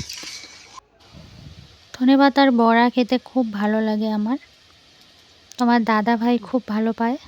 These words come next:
খেতে। তারপর গেলাম বাজারে কাপড়ের দোকানে। তোমাদের দাদা ভাই বলেছিল আমাকে একটা শাড়ি কিনে দিবে, তাই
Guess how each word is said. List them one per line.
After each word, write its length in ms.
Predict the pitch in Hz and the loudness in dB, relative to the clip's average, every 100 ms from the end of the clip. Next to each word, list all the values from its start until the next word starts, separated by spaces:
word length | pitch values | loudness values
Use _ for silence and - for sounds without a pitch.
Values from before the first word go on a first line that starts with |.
| - | -18
খেতে। 260 | 226 214 262 - _ _ _ _ _ _ _ _ _ _ _ _ _ _ _ _ - | -12 -8 -8 -10 _ _ _ _ _ _ _ _ _ _ _ _ _ _ _ _ -2
তারপর 440 | 254 254 - 262 262 247 | 0 0 4 6 6 6
গেলাম 300 | 254 262 262 254 | 6 8 6 6
বাজারে 560 | 233 208 214 233 233 277 - - - - - - | 6 4 4 4 4 2 0 -10 -14 -10 -10 -4
কাপড়ের 440 | - 240 240 233 226 233 | -2 2 4 4 4 2
দোকানে। 380 | 233 240 233 294 - - - - - - 427 - | 0 2 2 0 -2 -14 -16 -16 -14 -14 -14 -2
তোমাদের 400 | 262 247 240 254 247 | 2 4 4 4 4
দাদা 220 | 233 220 240 | 2 4 2
ভাই 200 | 233 254 | 4 4
বলেছিল 540 | 240 233 220 233 - 247 262 | 4 4 4 2 2 4 4
আমাকে 260 | 226 226 240 240 | 4 2 2 0
একটা 180 | 233 254 247 | 2 0 0
শাড়ি 280 | 233 226 233 | 0 0 0
কিনে 240 | 220 226 240 | 0 2 2
দিবে, 280 | 226 233 269 254 240 247 - 247 233 240 240 - - - | 2 2 0 -2 -16 -20 -20 -20 -20 -18 -20 -20 -20 -16
তাই 120 | 240 | -12